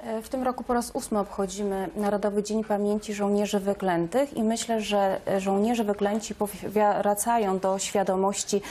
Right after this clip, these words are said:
zbiorowej Polaków. Świadczy choćby o tym charakter tych uroczystości państwowych, ale także wiemy o bardzo licznych inicjatywach oddolnych, e, społeczności,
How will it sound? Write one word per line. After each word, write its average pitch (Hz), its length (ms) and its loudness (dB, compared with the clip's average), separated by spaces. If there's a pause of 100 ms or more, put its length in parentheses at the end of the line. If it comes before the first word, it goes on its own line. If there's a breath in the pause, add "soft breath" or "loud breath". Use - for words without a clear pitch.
(160 loud breath)
zbiorowej 214 500 4
Polaków. 202 680 2
Świadczy 214 480 0
choćby 208 360 0 (280 loud breath)
o 208 100 0
tym 208 180 2
charakter 226 560 2
tych - 260 -4
uroczystości 208 600 2
państwowych, 196 840 0
ale 208 200 4
także 208 320 0
wiemy 208 300 2
o 196 40 -2
bardzo 208 300 2
licznych 208 520 0
inicjatywach 202 680 2
oddolnych, 196 560 2 (340 loud breath)
e, 196 180 4
społeczności, 202 920 0